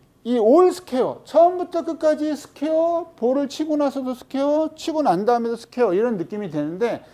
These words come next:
제일 쉬운 건 뭐냐면, 이 스윙 자체가 몸통 스윙을 하는 거기 때문에, 뭐, 장갑, 장갑이나 이런 거 있잖아요.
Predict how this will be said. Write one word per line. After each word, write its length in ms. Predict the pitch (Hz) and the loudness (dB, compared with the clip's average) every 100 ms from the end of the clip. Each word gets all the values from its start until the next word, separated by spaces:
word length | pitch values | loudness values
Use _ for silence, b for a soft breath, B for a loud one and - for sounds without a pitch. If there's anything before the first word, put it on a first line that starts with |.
| b b b | b b b
제일 400 | - 302 370 370 | -2 0 2 0
쉬운 240 | - 349 | 0 -2
건 160 | 339 339 | -2 -2
뭐냐면, 580 | 233 226 233 240 247 185 | -2 0 0 0 -2 -2
이 180 | 226 254 | -2 -2
스윙 280 | - 349 | -2 -2
자체가 400 | 285 226 226 214 | 0 0 2 0
몸통 560 | 156 190 320 339 339 359 | 4 2 2 -2 -2 -2
스윙을 340 | 302 320 285 | -2 0 0
하는 160 | 277 233 | 0 -2
거기 300 | 220 190 175 | -2 -2 -4
때문에, 480 | 180 196 262 190 113 b b b b b | -6 -4 -4 -6 -8 b b b b b
뭐, 260 | 240 254 | 4 4
장갑, 640 | 196 - 214 302 339 294 277 | 4 2 2 6 4 4 -2
장갑이나 500 | 220 269 330 339 311 | 0 4 2 6 4
이런 180 | 247 | 4
거 60 | 262 | 0
있잖아요. 640 | 247 240 220 214 262 240 | 0 -2 0 -2 -2 -4